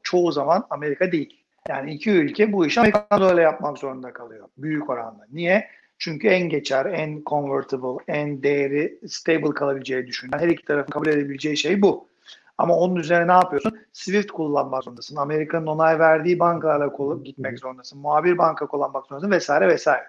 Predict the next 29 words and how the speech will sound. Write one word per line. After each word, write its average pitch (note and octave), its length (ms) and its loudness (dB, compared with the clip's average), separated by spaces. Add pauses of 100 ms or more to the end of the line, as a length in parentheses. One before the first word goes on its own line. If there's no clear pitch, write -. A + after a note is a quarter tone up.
(460)
Şimdi E3 240 -6
ne F#3+ 60 4
yapmaya G#3 340 4
çalışıyor C3+ 340 -6
insanlar? D3 320 -6
Mesela D#3+ 340 -2
Türkiye D#3+ 240 -2
örneğinden D3+ 440 -6
gelelim. C3 180 -10 (460)
İşte - 240 -14
ben E3+ 240 2
Rusya'dan, F#3 680 0 (360)
e, C#3 40 -8 (680)
gaz E3+ 200 4
alıyorum, C#3+ 500 -2 (120)
doğal D3 300 6
gaz B2 100 -8
alıyorum. A#2+ 340 -6 (800)
Diyelim F3+ 340 -4
Rusya'ya F3 340 -2
domates F3+ 380 6
satıyorum. A2 460 -14
Hani B2+ 160 -14 (220)
yanlış D#3 320 -4
anlaşılmasın, D3+ 500 -4
başka - 320 -2
yerde E3 140 6
satıyoruz - 360 0
ama G#3 200 2